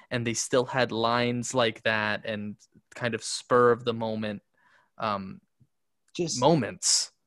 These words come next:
Speaker 2: surprisingly well done. Just surprisingly well done. And so let, we will spoil the end, which was genius.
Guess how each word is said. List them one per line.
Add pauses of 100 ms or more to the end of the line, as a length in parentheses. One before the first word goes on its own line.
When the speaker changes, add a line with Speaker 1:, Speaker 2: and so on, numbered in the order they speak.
(100)
Speaker 2:
surprisingly (400)
well
done. (1300)
Just
surprisingly
well
done. (480)
And (560)
so
let,
we
will
spoil
the
end, (760)
which (640)
was (340)
genius.